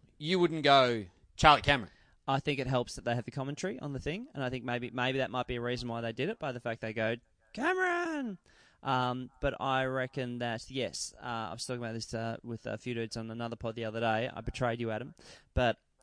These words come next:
Speaker 2: I think it's that kind of thing where maybe they've run out of those instantly recognisable people.
Speaker 1: Yeah, so it sounds like, like, if you had a little Andrew Gaff punching a little ha-,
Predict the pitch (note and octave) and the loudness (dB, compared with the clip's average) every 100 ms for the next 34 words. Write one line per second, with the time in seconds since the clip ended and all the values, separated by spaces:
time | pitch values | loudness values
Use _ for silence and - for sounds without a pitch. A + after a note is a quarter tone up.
0 | _ - A#2+ B2+ A2+ A2+ A#2+ A2+ A2+ G#2+ | _ -8 -4 -4 -4 -4 -4 -2 -2 -2
1 | A2 G#2+ G#2+ - A2 A2 A#2+ B2 A2+ G#2 | -2 0 -2 -2 0 2 2 2 0 2
2 | A2 G#2+ G#2 G2+ G#2 G#2 - - G3+ G#3 | 2 2 0 0 0 0 -2 0 2 4
3 | - F3+ D#3 C#3 B2+ C3+ A#2 A#2+ A2 A2 | 4 2 0 2 0 0 -4 0 0 0
4 | G#2 G#2 G2+ G2 - - _ _ _ _ | -2 0 2 0 -4 -16 _ _ _ _
5 | _ _ - - - - - G3 A#3+ F#3+ | _ _ -20 -20 -20 -20 0 8 8 10
6 | F#3 G3 - A3+ G3+ F#3 G3+ G3+ A3 B3 | 8 6 6 4 6 8 8 6 4 4
7 | A#3 G#3+ F#3 D#3+ C#3+ - D#3 E3+ F#3+ E3+ | 6 8 10 10 6 2 2 4 4 6
8 | E3+ D3 D3+ B2+ D#3 C3+ - - - D#3 | 6 2 0 4 6 6 4 -10 -2 -2
9 | C#3+ C#3+ C#3+ D3+ C3+ D3+ | 0 -2 2 2 4 2